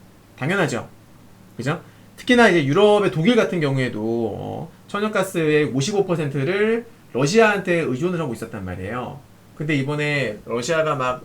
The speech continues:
어, 우크라이나 건드리면서 "야, 우리 방해하면 니네 가스줄 끊어버릴 거야."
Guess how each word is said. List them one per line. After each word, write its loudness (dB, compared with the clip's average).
어, -8
우크라이나 -6
건드리면서 -6
"야, -2
우리 -2
방해하면 0
니네 -2
가스줄 -4
끊어버릴 4
거야." 6